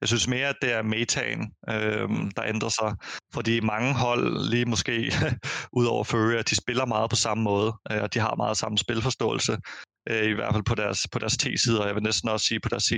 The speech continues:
Speaker 1: T-sider, ikke? Og når du ser et hold som, som Navi, øh, som C T på Nuke, ikke? Så lige pludselig, altså, der går jo ikke mere end, end to uger, så har alle kopieret deres setups, fordi at de er så gode på den C T-side der, ikke? Så det er det
Speaker 2: Mm.
Speaker 1: der med, at metaen, den ændrer sig,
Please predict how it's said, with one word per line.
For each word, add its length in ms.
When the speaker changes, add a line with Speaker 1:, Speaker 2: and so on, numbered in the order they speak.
Speaker 1:
T-sider, 340
ikke? 140
Og 40
når 60
du 80
ser 180
et 60
hold 200
som, 300
som 140
Navi, 420
øh, 260
som 160
C 240
T 180
på 80
Nuke, 400
ikke? 140
Så 100
lige 160
pludselig, 480
altså, 180
der 80
går 240
jo 40
ikke 160
mere 260
end, 120
end 140
to 180
uger, 240
så 120
har 80
alle 180
kopieret 380
deres 180
setups, 380
fordi 260
at 140
de 60
er 80
så 120
gode 320
på 80
den 140
C 220
T-side 260
der, 220
ikke? 140
Så 100
det 100
er 40
det 60
Speaker 2:
Mm. 40
Speaker 1:
der 80
med, 120
at 120
metaen, 380
den 120
ændrer 220
sig, 220